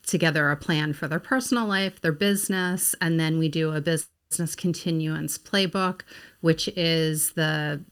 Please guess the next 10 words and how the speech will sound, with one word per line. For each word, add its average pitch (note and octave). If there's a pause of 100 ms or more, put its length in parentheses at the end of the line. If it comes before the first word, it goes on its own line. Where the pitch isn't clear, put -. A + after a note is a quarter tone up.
(200)
standard E3
operating D3
procedures D3+
for D#3
your D#3+
role D3
as D#3+
a D#3+
business D#3 (480)
owner, -